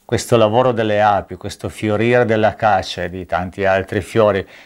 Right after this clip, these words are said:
questa natura che comunque continuamente risorge, rinasce e dona all'uomo i suoi frutti, è una cosa che mi colpisce molto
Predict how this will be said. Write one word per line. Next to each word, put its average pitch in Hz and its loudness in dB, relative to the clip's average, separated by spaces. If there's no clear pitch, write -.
questa - -4
natura 117 2
che 107 -6
comunque 135 -2
continuamente 104 -2
risorge, 95 0
rinasce 101 -4
e 113 -6
dona 127 2
all'uomo 110 0
i 98 -6
suoi 110 -6
frutti, 101 -10
è 110 -2
una 120 -2
cosa 104 -2
che 98 -6
mi 104 -4
colpisce 104 -6
molto 95 -2